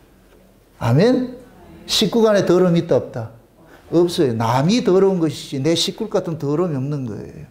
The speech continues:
그런 것들은 이 음식 문화 속에서도 하나님께서 다 이렇게 보여주고 있는 거예요.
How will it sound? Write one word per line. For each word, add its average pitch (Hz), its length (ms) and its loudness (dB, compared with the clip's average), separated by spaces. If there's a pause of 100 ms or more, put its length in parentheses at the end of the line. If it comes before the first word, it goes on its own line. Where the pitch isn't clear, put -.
(500)
그런 208 260 2
것들은 185 400 0
이 185 220 -2
음식 208 300 -2
문화 170 260 2
속에서도 170 500 2
하나님께서 151 480 -4
다 143 320 -8
이렇게 139 340 -6 (220)
보여주고 180 580 2
있는 120 300 -2
거예요. - 340 -12